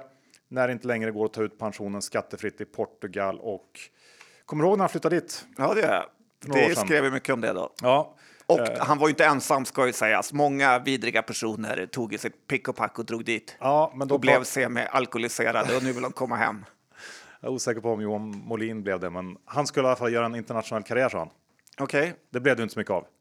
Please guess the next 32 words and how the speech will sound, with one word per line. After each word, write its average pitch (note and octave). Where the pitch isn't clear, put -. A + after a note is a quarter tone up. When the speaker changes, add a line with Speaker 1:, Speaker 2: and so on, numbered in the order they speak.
Speaker 1:
Och, A#2
eh, A2
det G#2+
var A#2
ju A2+
orsaken G#2+
då G2
till G2
Portugalflytten, F#2
vilket A2+
också A2+
är G#2+
lite G2
sådär. F2
Man A2
vet G#2+
ju A2
att G2+
det G#2
absolut G2
inte F2+
var F2+
det. D#2+
Eh, A2
men C#3+
nu F3+
när G3
han F#3
flyttar E3+
hem E3+
igen D#3+
då, C#3